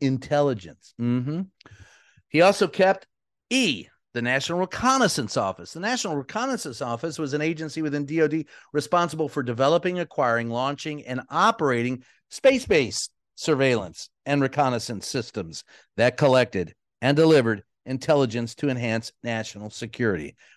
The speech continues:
What hasn't been compromised? Oh, wait a minute. The Department of Energy. No, wait. Yep. F, the Department of Energy. The Department of Energy was responsible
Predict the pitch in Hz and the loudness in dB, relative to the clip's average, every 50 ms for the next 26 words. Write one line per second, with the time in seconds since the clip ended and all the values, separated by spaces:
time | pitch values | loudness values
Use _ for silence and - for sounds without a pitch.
0 | _ _ - 127 151 180 202 190 - - - - - 160 175 185 170 170 175 - | _ _ -4 2 4 4 4 4 2 -6 -20 -12 -2 2 2 2 2 0 -6 -8
1 | _ 131 143 151 151 147 143 - - 151 151 147 - - 123 101 95 87 78 73 | _ 0 2 2 2 2 -4 -6 -4 0 0 0 0 -2 -6 -6 -6 -8 -10 -14
2 | - - _ - - _ _ _ _ _ _ _ _ _ _ _ - 170 170 160 | -20 -20 _ -20 -20 _ _ _ _ _ _ _ _ _ _ _ 4 6 6 6
3 | 160 151 139 110 98 - - 151 156 147 147 160 143 143 151 160 165 175 175 165 | 6 6 4 2 2 2 2 2 2 2 2 2 2 2 2 2 2 2 2 0
4 | 131 101 98 82 - _ - 127 131 139 135 117 123 123 127 - - 127 139 143 | -2 -4 -6 -10 -10 _ -4 -2 -2 -2 0 0 0 0 0 -2 -2 0 0 0
5 | - _ _ _ _ _ - - 151 135 117 - - - 139 143 139 - 170 160 | 0 _ _ _ _ _ 0 2 2 2 2 0 -2 -4 -2 -2 0 0 0 0
6 | 156 151 147 147 147 151 160 160 156 143 113 127 135 139 156 160 202 240 262 247 | 0 0 -2 -4 -2 -2 -2 -2 -4 -6 -6 -8 -8 -8 -6 -4 0 0 0 0
7 | 226 196 185 190 214 247 262 247 185 147 156 147 151 143 131 151 151 - - - | -2 -4 0 0 0 0 0 -2 -4 -4 -4 -6 -6 -6 -6 -8 -8 -8 -4 -4
8 | 156 156 156 - 165 160 160 160 156 | -2 -2 -2 -4 -4 -2 -2 -2 -2